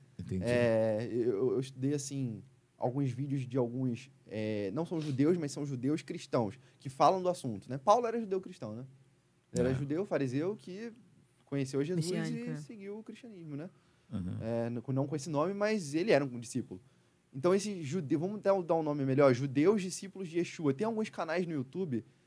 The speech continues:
Speaker 2: que... que abordam esse tipo de tema, eu acho muito legal, porque eles exploram a Bíblia no original. Então, muita coisa que a gente fica na dúvida, no impasse, e-, eles
Speaker 1: Aham.
Speaker 2: conseguem responder como se fosse beabá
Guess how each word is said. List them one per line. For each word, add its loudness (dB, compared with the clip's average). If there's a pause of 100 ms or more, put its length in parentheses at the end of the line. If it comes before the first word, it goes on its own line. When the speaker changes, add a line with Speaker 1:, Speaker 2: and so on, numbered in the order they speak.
(200)
Speaker 2:
que... -2
que -4
abordam 4
esse -2
tipo -6
de -6
tema, 0
eu 0
acho -4
muito -2
legal, 8
porque -4
eles 0
exploram 2
a 2
Bíblia -2
no -2
original. 0 (600)
Então, 4
muita 4
coisa 6
que 0
a 2
gente -4
fica 0
na 6
dúvida, 2
no 2
impasse, 6
e-, 4 (280)
eles 6
Speaker 1:
Aham. 0
Speaker 2:
conseguem 0
responder 2
como -4
se -6
fosse -8
beabá 2